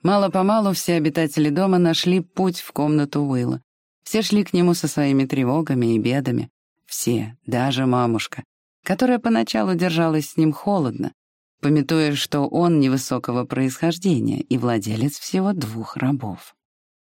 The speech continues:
Как только Уилл смог ковылять по дому, он тотчас нашел себе работу.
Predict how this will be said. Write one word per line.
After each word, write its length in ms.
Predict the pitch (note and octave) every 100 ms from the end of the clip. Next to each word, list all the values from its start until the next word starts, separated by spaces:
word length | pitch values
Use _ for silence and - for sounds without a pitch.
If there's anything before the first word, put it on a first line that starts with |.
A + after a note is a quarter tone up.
| _ _ _ _
Как 200 | - D3+
только 320 | G3 G3 F3+
Уилл 260 | F3 F3+ F3
смог 420 | D3 - D#3+ D#3
ковылять 520 | - D3 C#3+ D3+ C#3+
по 100 | -
дому, 400 | C3+ E3+ E3+ C#3
он 240 | C3 C3+ C3
тотчас 640 | _ - F3 - B2 -
нашел 300 | C#3+ C3 C3+
себе 280 | B2 B2 A#2
работу. 460 | G#2+ G#2 G2 -